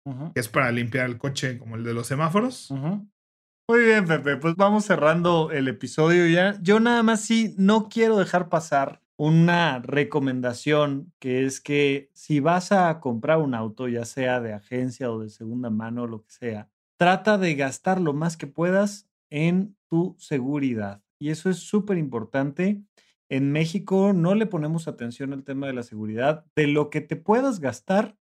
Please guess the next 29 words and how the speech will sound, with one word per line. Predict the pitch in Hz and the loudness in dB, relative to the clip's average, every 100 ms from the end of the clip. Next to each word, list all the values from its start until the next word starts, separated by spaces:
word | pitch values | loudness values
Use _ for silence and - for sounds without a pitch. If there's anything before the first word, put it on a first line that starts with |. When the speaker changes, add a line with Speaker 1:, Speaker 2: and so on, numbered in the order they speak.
| - | 0
Speaker 1:
cómprate | 180 185 208 202 208 202 180 | 2 4 4 4 2 2 0
el | 156 | 0
mejor | 143 147 147 - 208 208 | 0 -4 -6 -2 0 2
motor | 180 156 - 170 165 | 2 0 -2 -2 -2
que | - | -8
puedas, | - 139 139 185 208 | -4 -2 0 0 -4
porque | - 165 139 143 | -6 -6 -4 -4
el | 127 | -2
motor | 123 120 - 180 175 | -4 -4 -2 -2 -4
es | 170 160 | -8 -6
un | 170 | -8
factor | 165 143 - 165 156 | -8 -10 -6 -4 -2
muy | 180 208 | 2 2
importante | 226 208 165 180 185 185 | 2 0 -4 -4 -4 -4
de | 160 | -8
seguridad. | 160 123 120 113 123 | -8 -10 -10 -8 -8
Mucha | 127 165 165 | -6 -8 -6
gente | 175 165 156 139 | -6 -6 -6 -6
cree | 147 143 | -8 -4
que | 143 107 _ _ _ _ - | -4 -4 _ _ _ _ -4
es | 147 | 0
nada | 160 160 | 2 0
más | 156 | -2
para | 156 | -6
saber | 139 131 147 | -6 -6 -6
si | 143 | -8
puedes | 147 151 151 147 - _ _ - | -8 -4 -4 -4 -12 _ _ -4
llegar | 143 139 147 156 | -2 0 0 2
a | 151 139 113 | 0 0 -4